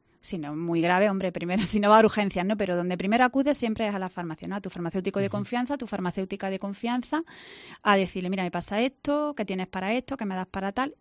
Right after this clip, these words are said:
Speaker 1: Y yo creo que ahí, pues, igual que hacemos en el mostrador todos los días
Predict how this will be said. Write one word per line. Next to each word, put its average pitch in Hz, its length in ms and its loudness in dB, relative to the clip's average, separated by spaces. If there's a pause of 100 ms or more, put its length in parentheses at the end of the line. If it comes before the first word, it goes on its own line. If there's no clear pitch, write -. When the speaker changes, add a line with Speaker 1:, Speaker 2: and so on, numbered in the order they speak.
Speaker 1:
Y 190 160 -4
yo 185 120 0
creo 196 140 -2
que 208 180 -2
ahí, 190 320 -2
pues, 175 480 -4
igual 185 320 4
que 220 80 2
hacemos 208 300 2
en 202 60 0
el 202 80 0
mostrador 208 320 -4
todos 208 260 -4
los 208 180 -2
días 294 280 -2